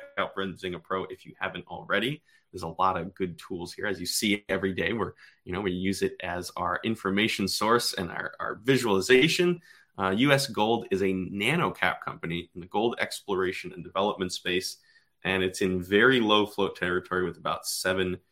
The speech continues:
million shares. So definitely one that can get pushed around a little bit.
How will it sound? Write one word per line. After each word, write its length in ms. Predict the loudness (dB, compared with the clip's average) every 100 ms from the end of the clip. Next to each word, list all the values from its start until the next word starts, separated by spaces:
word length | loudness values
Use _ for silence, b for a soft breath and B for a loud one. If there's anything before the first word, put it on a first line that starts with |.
| _ _ -4
million 440 | 0 2 2 0
shares. 420 | -4 -4 -4 -2
So 120 | -2
definitely 400 | -2 -2 -2 0
one 140 | 2 0
that 160 | -2
can 120 | -6 -8
get 180 | -8
pushed 260 | -8 -10 -8
around 260 | -6 -6 -8
a 80 |
little 180 | -12 -14
bit. 160 | -14